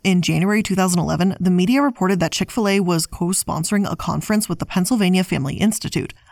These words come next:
another anti-gay organization that lobbied for Proposition eight in California.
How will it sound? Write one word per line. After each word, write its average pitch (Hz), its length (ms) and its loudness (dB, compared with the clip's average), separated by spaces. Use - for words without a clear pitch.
another 240 460 2
anti-gay 165 460 0
organization 190 680 2
that 185 160 0
lobbied 185 520 0
for 170 300 2
Proposition 190 560 0
eight - 180 -2
in 170 80 -2
California. - 680 -2